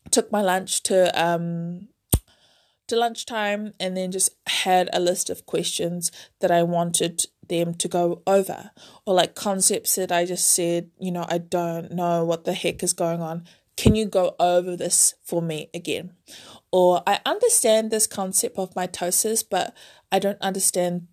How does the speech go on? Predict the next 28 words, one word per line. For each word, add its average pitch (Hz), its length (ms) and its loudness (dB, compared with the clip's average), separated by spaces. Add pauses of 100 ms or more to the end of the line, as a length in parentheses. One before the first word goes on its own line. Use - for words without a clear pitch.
(100)
the - 180 4
end 185 260 -2
part." - 360 -6 (340)
So 190 500 4 (280)
really, 214 760 0 (160)
um, 180 380 0 (480)
just - 240 2
getting 208 380 0
over 190 260 -2
that 175 220 -4
fear. 156 440 -4 (880)
And, 214 480 4 (100)
um, 196 440 -2 (640)
it 226 100 6
wasn't 381 300 -2
only 220 320 -4
asking 196 560 0
the 190 100 -6
teachers, 220 540 2
but 196 180 -4
I 202 120 2
also 294 260 -2
asked 175 600 0
my 196 140 -2
students, 202 760 -2 (400)
uh, 180 120 4
my 170 120 -4
students, 156 520 -2